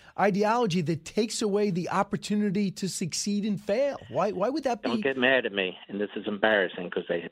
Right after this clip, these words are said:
Speaker 2: put me on this incredibly tight schedule for some reason. The attraction is this.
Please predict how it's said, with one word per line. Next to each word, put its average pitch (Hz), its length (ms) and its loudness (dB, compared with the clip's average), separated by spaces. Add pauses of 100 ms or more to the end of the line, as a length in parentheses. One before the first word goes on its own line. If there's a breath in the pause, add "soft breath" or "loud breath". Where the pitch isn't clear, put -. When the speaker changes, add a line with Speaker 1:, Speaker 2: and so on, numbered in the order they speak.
Speaker 2:
put 101 140 -8
me 101 80 -4
on 87 80 -8
this 82 180 -10
incredibly 95 680 -4
tight 87 240 -2
schedule 87 400 -4
for 67 100 -8 (140)
some 87 100 -6
reason. 151 220 -8
The 107 140 0
attraction 135 540 0
is 85 140 -6
this. 73 200 -6